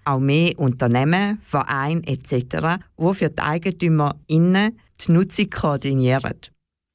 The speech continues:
Das Aarau ist eines der Legislaturziele vom Stadtrat,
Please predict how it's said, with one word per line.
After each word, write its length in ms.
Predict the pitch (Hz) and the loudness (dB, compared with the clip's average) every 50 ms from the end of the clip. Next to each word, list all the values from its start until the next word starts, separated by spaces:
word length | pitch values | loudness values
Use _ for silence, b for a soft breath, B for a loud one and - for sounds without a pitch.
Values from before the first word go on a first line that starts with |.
| _ _ _ _ _ | _ _ _ _ _
Das 120 | - - - - | -16 -14 -8 -4
Aarau 520 | 147 156 160 175 202 214 220 226 226 220 | -2 0 0 0 0 -2 -2 -2 -2 -2
ist 320 | - - - 143 139 - - | -4 -2 -4 -6 -4 -4 -4
eines 320 | 131 127 139 151 147 - | -2 0 0 0 -2 -2
der 180 | - 143 143 139 | -2 0 0 2
Legislaturziele 1200 | 135 135 131 - - 123 - - 131 120 - - - 131 143 156 165 165 - - - 175 175 165 | 0 0 -2 -2 -6 -6 -2 0 -2 -2 -2 -2 -2 0 0 0 0 -2 -6 -6 -2 -2 -2 0
vom 140 | - 143 127 | 0 -2 -4
Stadtrat, 680 | - - - 139 139 - - - 143 147 147 147 - | -4 -2 -2 -4 -4 -4 -6 -4 -2 -2 -2 -2 -6